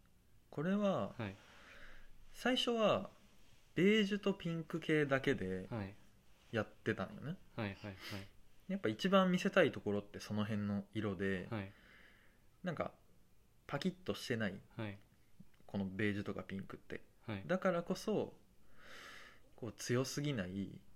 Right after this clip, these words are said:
Speaker 1: 穏やかな印象を与えれると思って、
Speaker 2: はい。
Speaker 1: そっち系の色だけでやってたんやけど、
Speaker 2: はい。
Speaker 1: なんかなかなか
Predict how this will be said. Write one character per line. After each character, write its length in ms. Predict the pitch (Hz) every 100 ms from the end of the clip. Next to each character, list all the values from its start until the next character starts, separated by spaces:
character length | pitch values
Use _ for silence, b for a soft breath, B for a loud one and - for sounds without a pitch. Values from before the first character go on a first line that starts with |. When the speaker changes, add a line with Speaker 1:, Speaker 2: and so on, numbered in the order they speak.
| - -
Speaker 1:
穏 160 | 117
や 120 | 139 123
か 120 | 92
な 100 | 92
印 300 | 101 98 95
象 80 | 90
を 360 | 90 95 90 - _ - - -
与 220 | 107 120
え 100 | 110
れ 80 | 107
る 200 | 101 101 - - -
と 80 | -
思 140 | 95 110
っ 60 | - -
て、 240 | 95 98 -
Speaker 2:
は 100 | 107
い。 120 | 98 - -
Speaker 1:
そ 100 | -
っ 40 | 131
ち 80 | -
系 100 | 135
の 60 |
色 160 | 127 127
だ 100 | 113
け 100 | 98
で 80 | 92
や 80 |
っ 40 | 98
て 100 | 113
た 80 | 98
ん 40 | -
や 40 |
け 80 | 92
ど、 280 | 101 98 -
Speaker 2:
は 120 | 117
い。 100 | 104 101 b b b b b b b b b - - - -
Speaker 1:
な 120 | 254
ん 80 | 240
か 100 | 101
な 140 | 110
か 120 | 131 240
な 140 | 240
か 400 | 240 208 120 -